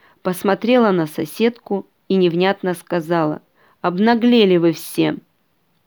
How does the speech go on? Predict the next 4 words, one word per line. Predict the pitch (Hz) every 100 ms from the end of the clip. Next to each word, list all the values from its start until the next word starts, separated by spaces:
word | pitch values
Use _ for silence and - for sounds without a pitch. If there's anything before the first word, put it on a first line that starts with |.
| _ _
Сергеевна | - 185 175 190 247 226
хотела | 165 180 175 233 226
пожелать | 214 196 185 196 208
скандалистке | - - 185 185 190 233 - - 165